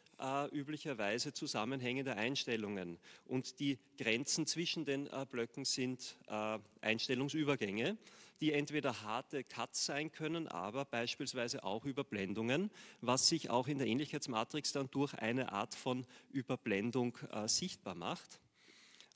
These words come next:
Und darüber hinaus kann man dann noch weitere Strukturen erkennen, beispielsweise wiederholte Content, wiederholte Motive, die quasi über der Zeit immer wieder auftreten, machen sich in dieser Matrix ebenfalls bemerkbar, indem man dann,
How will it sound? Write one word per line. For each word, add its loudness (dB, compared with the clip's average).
Und 4
darüber 2
hinaus 4
kann 0
man 0
dann 0
noch -2
weitere -2
Strukturen 0
erkennen, 2
beispielsweise 0
wiederholte 0
Content, 2
wiederholte 2
Motive, -2
die 0
quasi 0
über 0
der 0
Zeit 0
immer 0
wieder 0
auftreten, 0
machen -2
sich -2
in -2
dieser 0
Matrix 0
ebenfalls -2
bemerkbar, -2
indem -2
man -4
dann, -8